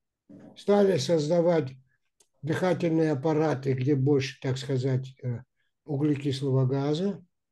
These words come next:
там сам за самоздра и там прочее, прочее. На самом деле там было не в том, чтобы там углекислый газ. Они пошли по неправильному пути.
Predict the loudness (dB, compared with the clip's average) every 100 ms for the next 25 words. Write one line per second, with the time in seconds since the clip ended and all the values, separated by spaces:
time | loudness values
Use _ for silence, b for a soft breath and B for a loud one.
0 | _ _ -4 -4 -2 0 0 2 0 -2
1 | 0 0 0 0 0 0 0 0 0 0
2 | -2 -2 0 0 0 -2 -4 -2 -2 -2
3 | -2 -2 -2 -2 0 0 0 0 0 0
4 | -2 0 2 2 0 -2 -4 -4 -4 -2
5 | -2 -2 -2 0 -2 -2 -6 -6 -4 -4
6 | -6 -8 -18 _ _ b b b b b
7 | 0 4 4 2 2 2 2 2 0 0
8 | 2 2 2 0 -4 -8 -10